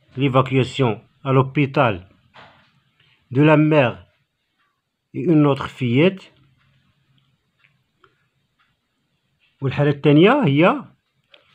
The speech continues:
لي ديبوي أو الجثث des victimes ont été transférées à la morgue. Ça fait les indications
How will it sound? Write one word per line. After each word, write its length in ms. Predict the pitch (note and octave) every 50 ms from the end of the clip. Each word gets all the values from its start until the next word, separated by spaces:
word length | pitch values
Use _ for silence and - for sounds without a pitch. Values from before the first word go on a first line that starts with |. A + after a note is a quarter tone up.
| _ _ -
لي 100 | B2 C#3
ديبوي 760 | C3 A#2+ C#3 D3 C#3 C3+ - D3+ F3 G#3 B3 B3+ B3+ - _ _ _ _ _ _ -
أو 140 | B2 B2+ B2
الجثث 560 | A2 G2 B2 D3+ D3 D#3+ F3+ G#3 G#3 - - - _ _ _ _ _ _ _ _ _ _ _ _ _ _ _ _ _ _ _ _ _ _ _ _ _ -
des 180 | A#2+ A2 C3 B2
victimes 600 | A#2+ C3+ C3 C3+ - - D#3 F3 G#3+ B3+ C#4 - - _ _ _ _ _ _ _ _ _ _ _ _ _ _ _ _ _ _
ont 140 | C#3 C3+ C#3
été 360 | - D#3 C3+ C3+ C3 F#3 G3
transférées 880 | F#3+ - - D3 C#3 C#3 - - C#3+ C3 A#2+ A#2 D3 F3 G3 F#3+ F#3 -
à 140 | - D#3+ E3+
la 140 | E3+ E3+ D#3
morgue. 400 | D3+ C3+ A#2 G2+ F#2+ F2+ F#2 - _ _ _ _ _ _ _ _ _ _ _ _ _ -
Ça 100 | A2 G#2+
fait 360 | D#3 E3+ G3 A3+ - - _ _ _ _ _ _ _ _ _ _ _ _ _ _ - - - - - - _ _ _ _ _ _ _ _ _ _ _ _ _ _ _ _ _
les 180 | C#3 C3 A#2+ F#3
indications 800 | G#3 F#3+ F#3 F#3+ - G3 F3 F3+ - F3+ F#3+ G#3+ A#3+ C4+ C#4 -